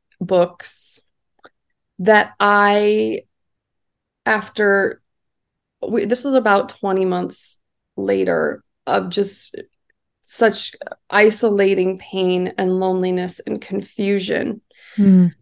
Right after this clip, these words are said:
Speaker 1: I had in my hands a book by someone who had also been in the Christian scene, who wrote a book on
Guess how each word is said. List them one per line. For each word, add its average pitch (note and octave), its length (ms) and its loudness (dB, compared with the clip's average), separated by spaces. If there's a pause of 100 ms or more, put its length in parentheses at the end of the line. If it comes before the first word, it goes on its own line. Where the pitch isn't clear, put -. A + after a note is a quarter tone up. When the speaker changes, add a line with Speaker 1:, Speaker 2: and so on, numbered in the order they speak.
(140)
Speaker 1:
I G#3 120 0
had A3 360 2
in A#3 140 4
my A#3 180 2
hands G3+ 500 -4
a F3 80 -2
book F#3+ 580 2 (260)
by G3 340 0
someone G3 540 -2
who G3 380 0
had G3 280 -2
also A3+ 380 0
been G3 240 -2
in F#3+ 200 -4
the F#3+ 60 -6
Christian F#3 540 -6
scene, F#3+ 480 -2 (840)
who B3 180 -2
wrote B3 220 8
a C4+ 40 8
book A#3+ 300 2
on G3 560 -4